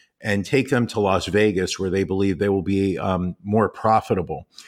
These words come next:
And to do that, what they have done is gutted the talent on the team, uh, uh, traded away anybody of value, um, refused to pay, um, you know, anybody their worth. So what they're really doing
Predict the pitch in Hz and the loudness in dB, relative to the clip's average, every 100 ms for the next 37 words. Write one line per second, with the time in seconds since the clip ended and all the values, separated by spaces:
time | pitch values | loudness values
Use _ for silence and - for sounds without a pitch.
0 | - _ _ 113 107 104 - 107 90 135 | -20 _ _ -2 0 0 0 -2 4 4
1 | 160 117 107 110 113 - 110 107 90 113 | 4 4 -2 -2 -2 0 2 2 0 0
2 | 113 110 104 107 95 87 85 131 135 90 | 0 0 0 0 0 -2 2 4 2 0
3 | 101 - - 117 113 87 85 - _ _ | -4 -4 -2 0 0 -2 -6 -12 _ _
4 | _ - 117 123 123 120 101 98 92 92 | _ -2 2 2 2 0 -2 0 -2 -6
5 | 107 98 95 98 101 95 - - 147 165 | -6 -4 -4 -6 -6 -4 -4 0 2 4
6 | 127 113 110 113 156 104 101 95 87 92 | 4 4 4 4 4 2 2 0 0 2
7 | 87 92 92 95 101 - - _ - 101 | 2 2 2 0 -2 -16 -20 _ -4 0
8 | 95 98 - 147 170 165 113 - 107 101 | 2 0 2 2 2 2 -4 -2 0 2
9 | 98 95 101 95 92 90 _ _ - 98 | 2 0 -2 -4 -2 -4 _ _ -6 -2
10 | 98 113 113 98 104 101 92 90 85 135 | 0 2 0 2 2 2 2 2 2 2
11 | 104 - - _ _ _ _ _ - _ | 2 -2 -8 _ _ _ _ _ -20 _
12 | _ _ - - 123 117 127 123 175 156 | _ _ -10 0 0 2 2 4 4 4
13 | 113 135 123 | 4 2 2